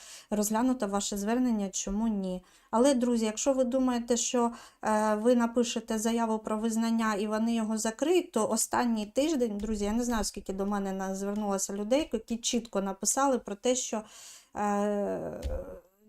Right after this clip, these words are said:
там все, виносять постанову, розумієте, строки пропущені, а постанову виносять.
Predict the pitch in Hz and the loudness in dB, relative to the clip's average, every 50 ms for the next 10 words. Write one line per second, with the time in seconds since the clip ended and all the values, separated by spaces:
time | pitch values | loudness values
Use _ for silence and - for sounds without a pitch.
0 | _ _ - 233 220 240 247 254 254 247 240 233 233 233 233 226 220 220 226 214 | _ _ 0 2 2 4 4 4 4 4 4 4 4 4 4 2 0 -2 -2 -4
1 | 208 208 208 196 185 196 196 202 214 220 - - 285 254 214 185 92 208 269 254 | -4 -6 -6 -6 -8 -8 -8 -8 -8 -8 -2 2 4 4 4 4 2 4 4 6
2 | 277 277 - 254 240 - - 220 - - - 208 202 196 185 175 175 180 180 208 | 4 4 2 0 -4 -4 -6 -6 -6 -4 -4 -4 -4 -4 -4 -4 -6 -6 -6 -6
3 | 208 220 240 277 277 277 214 - - 240 233 233 233 - - - 226 - - 415 | -2 0 2 2 2 2 0 -4 -2 -2 -2 -2 -4 -6 -6 -6 -4 -2 0 0
4 | 415 - 330 254 214 196 - 190 - - 214 220 226 233 226 214 208 208 202 202 | 0 0 -2 -2 -2 -4 -6 -8 -8 -6 -4 -4 -2 -2 -4 -4 -4 -6 -6 -4
5 | 190 180 175 - - 180 | -4 -6 -6 -8 -10 -12